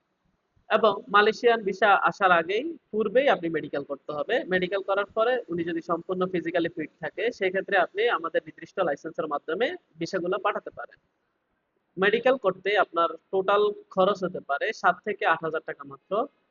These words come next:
এবং ম্যানপাওয়ারে খরচ হতে পারে আট থেকে দশ হাজার টাকা মাত্র। এতে সময় লাগতে পারে, সর্বোচ্চ সময় লাগতে পারে বারো থেকে পনেরো দিন। তার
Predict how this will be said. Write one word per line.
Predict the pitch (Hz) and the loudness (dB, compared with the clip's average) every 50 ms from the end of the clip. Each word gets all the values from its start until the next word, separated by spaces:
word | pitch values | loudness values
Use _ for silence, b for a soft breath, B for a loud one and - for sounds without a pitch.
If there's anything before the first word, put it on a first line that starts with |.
| _ _ _ - | _ _ _ 0
এবং | - 202 196 214 196 196 - - 175 | 2 2 4 2 0 0 -2 -4 0
ম্যানপাওয়ারে | 190 196 202 208 202 - 240 226 226 226 233 | 2 2 2 2 0 2 4 4 6 4 2
খরচ | 226 - 185 180 185 185 185 | 2 2 2 2 2 2 0
হতে | 180 180 156 | -4 -4 -6
পারে | 143 - 156 160 175 214 247 - - | -6 -4 -2 -2 0 -2 0 2 4
আট | 160 175 175 - _ | 4 4 4 0 _
থেকে | - 202 190 - 240 240 | -6 -4 0 2 2 2
দশ | - 160 143 - | 2 0 -2 -2
হাজার | 151 139 139 139 | -6 -8 -8 -8
টাকা | - 143 - 135 | -10 -12 -12 -14
মাত্র। | 131 131 - _ _ - _ _ _ _ _ _ _ _ _ _ _ _ _ _ _ _ _ _ _ - | -18 -20 -20 _ _ -20 _ _ _ _ _ _ _ _ _ _ _ _ _ _ _ _ _ _ _ 0
এতে | 190 202 - - 247 226 214 226 226 208 170 - - 160 _ _ _ - - - | 0 2 4 6 6 6 6 4 -2 -8 -12 -14 -18 -20 _ _ _ -20 -8 0
সময় | - 180 196 202 226 240 233 | 2 2 4 6 6 6 6
লাগতে | 233 214 - - 185 | 4 2 0 -4 -6
পারে, | - - 156 151 156 180 226 294 - _ _ _ _ _ _ _ _ _ _ - | -4 -4 -4 -2 -2 -2 -2 -4 -8 _ _ _ _ _ _ _ _ _ _ -14
সর্বোচ্চ | - - 185 185 208 220 208 233 254 - _ - - 262 254 | -2 4 6 6 6 6 2 0 -2 -4 _ 2 4 4 4
সময় | 254 233 208 196 180 180 | 4 0 -2 0 -2 -2
লাগতে | 180 - - | -4 -4 -8
পারে | - - 151 147 165 208 220 175 170 | -8 -6 -6 -4 -4 -4 -2 2 4
বারো | 156 160 175 185 | 4 4 4 2
থেকে | 185 190 190 185 220 240 320 - _ | -4 -6 -6 -2 -2 -2 -2 -2 _
পনেরো | - 185 170 147 139 | -6 -4 -4 -4 -6
দিন। | - - - _ _ _ _ _ _ _ _ _ _ _ _ _ _ _ _ _ _ _ _ _ _ _ _ _ _ _ _ - | -8 -12 -18 _ _ _ _ _ _ _ _ _ _ _ _ _ _ _ _ _ _ _ _ _ _ _ _ _ _ _ _ 4
তার | 202 214 | 6 6